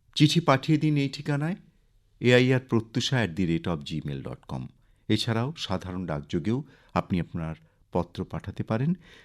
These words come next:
চিঠি পাঠাবেন দুশো শব্দের মধ্যে, আর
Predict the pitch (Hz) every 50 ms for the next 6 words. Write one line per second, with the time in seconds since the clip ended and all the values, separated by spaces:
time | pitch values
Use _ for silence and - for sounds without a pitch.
0 | _ - - 147 147 175 196 180 185 175 175 175 165 160 165 175 170 160 131 131
1 | 131 - - 156 139 - - 101 73 - - 80 69 - - - - - - -
2 | - 120 165 269 - - _ _ _ _ _ - 85 85 82 80